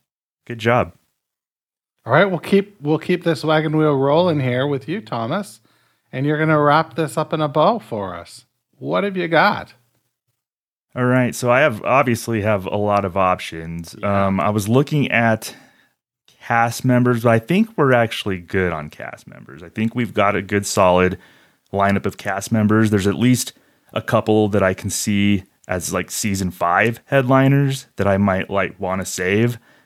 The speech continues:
Speaker 1: and I'll definitely pick them <laughs> for season five. Um,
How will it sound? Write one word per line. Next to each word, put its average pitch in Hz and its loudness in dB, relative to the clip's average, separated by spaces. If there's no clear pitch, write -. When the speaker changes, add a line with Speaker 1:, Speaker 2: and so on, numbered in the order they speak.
Speaker 1:
and 95 -4
I'll 87 -2
definitely 95 0
pick 98 -4
them 98 4
<laughs> - -8
for 113 -4
season 101 0
five. 95 0
Um, 107 2